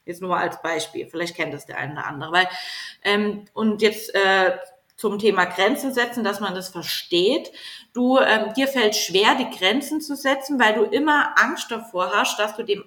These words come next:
anderen zu wenig Verständnis entgegengebracht hast. Und, ähm, du willst nicht, dass der sich dann durch deine Grenze irgendwie schlecht fühlt, weil du ja das Gefühl hast, du bist für dem seine Gefühle verantwortlich. Also, dass man das kurz versteht.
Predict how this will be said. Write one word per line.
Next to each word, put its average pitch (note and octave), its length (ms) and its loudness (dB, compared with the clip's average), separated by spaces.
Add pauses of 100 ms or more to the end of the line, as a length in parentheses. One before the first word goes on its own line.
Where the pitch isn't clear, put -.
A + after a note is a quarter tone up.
anderen A#3+ 500 0
zu D4+ 340 0
wenig C#4 380 2
Verständnis C4+ 840 -2
entgegengebracht C4+ 960 -2
hast. D4 320 0 (500)
Und, C4 600 4
ähm, A3+ 480 0 (240)
du A3+ 200 -4
willst B3+ 260 8
nicht, C#4+ 220 0
dass A#3+ 160 0
der G#3 220 2
sich B3 220 -2
dann A3+ 520 -2
durch C4+ 300 2
deine A3 340 0
Grenze A#3 440 2
irgendwie A#3 320 0
schlecht G3+ 420 0
fühlt, E3+ 360 -2
weil F3+ 120 4
du G3+ 80 6
ja G#3 60 6
das G#3 100 -2
Gefühl B3+ 320 -4
hast, C4 140 -2
du G#3+ 80 -8
bist B3+ 200 -2
für G#3+ 160 4
dem B3 320 2
seine A3+ 280 4
Gefühle A#3 380 0
verantwortlich. - 720 -6
Also, D#3+ 140 -10
dass F3 100 -14
man E3+ 140 -10
das - 180 -18
kurz F3+ 180 -16
versteht. E3+ 680 -8